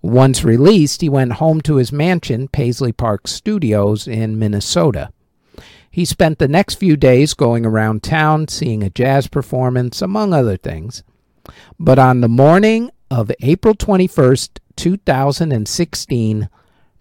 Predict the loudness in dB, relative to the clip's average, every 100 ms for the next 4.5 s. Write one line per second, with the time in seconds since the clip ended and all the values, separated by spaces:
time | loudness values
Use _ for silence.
0 | -6 2 2 2 -2 -6 -2 -2 0 0
1 | 0 -2 -4 2 4 4 2 -4 -16 _
2 | _ _ -6 0 0 2 4 4 4 4
3 | 4 4 0 -2 -6 -2 -2 0 -2 -4
4 | -4 -4 -4 -12 -20